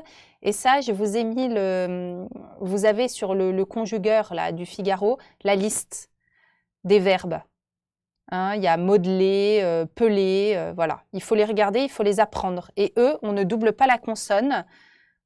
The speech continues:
on met un accent grave. C'est une liste définie d'exceptions. Cotonnade, la consonne est doublée. C'est très fréquent lorsqu'on ajoute un suffixe à un nom commun, à un radical.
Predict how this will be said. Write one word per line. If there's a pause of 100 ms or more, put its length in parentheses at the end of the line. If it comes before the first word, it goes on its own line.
on
met
un
accent
grave. (380)
C'est
une
liste
définie
d'exceptions. (1000)
Cotonnade, (520)
la
consonne
est
doublée. (440)
C'est
très
fréquent (520)
lorsqu'on
ajoute
un
suffixe
à
un
nom
commun,
à
un
radical.